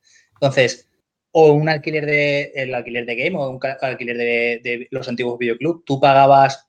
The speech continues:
el juego o podías pagar un precio X, en Game creo que eres, son quince euros o doce euros, y durante esas, una semana puedes, eh, coger los juegos que quieras, ¿no? O sea, uno cada vez, pero puedes cambiarlo. Eh, entonces,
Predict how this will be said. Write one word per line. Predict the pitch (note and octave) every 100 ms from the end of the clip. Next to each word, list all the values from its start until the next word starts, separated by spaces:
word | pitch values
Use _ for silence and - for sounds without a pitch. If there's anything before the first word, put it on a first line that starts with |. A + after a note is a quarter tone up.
| _ -
el | D3
juego | - E3 G3
o | B3+ D#3+
podías | B2+ B2 B2
pagar | C3+ C#3 D#3 C3
un | B2 A#2+ A#2+ A#2+ A#2+ -
precio | B2+ - B2+
X, | C3+ G3+ A#3+ - -
en | A#2+
Game | B2 C3+
creo | B2+ A#2+
que | B2
eres, | B2+ A#2+
son | - A#2+
quince | - C3 - B2+
euros | C3+ G#3+ B3+
o | C3+ B2
doce | A#2+ -
euros, | C3 E3 A#3 - _ - - -
y | D3+
durante | C#3 C3 C3+
esas, | C3 C#3 -
una | C#3+ D3
semana | C#3+ C#3+ C#3+ F3
puedes, | D3 C3+ - _ _
eh, | D3 C#3 C#3 C#3
coger | C#3 D3 E3+
los | C#3+
juegos | C3+ C3+
que | B2
quieras, | B2+ A#2 A2
¿no? | C#3
O | D3
sea, | B2+ A#2+
uno | C3 B2+
cada | C#3 C#3
vez, | G3 -
pero | C3 A#2+
puedes | B2 -
cambiarlo. | B2 B2 A2+ A2+ A2+ _ _ _ _
Eh, | C#3 C3 C3 C3
entonces, | C3+ C3+ C3+ C3+ A#2+ -